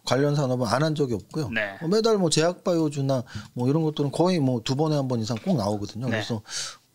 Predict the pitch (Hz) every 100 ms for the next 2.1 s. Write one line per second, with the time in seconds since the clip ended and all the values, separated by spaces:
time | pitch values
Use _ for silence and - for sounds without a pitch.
0 | _ - 180 214 220 208 190 151 147 -
1 | 220 208 127 160 143 120 101 - 147 117
2 | 104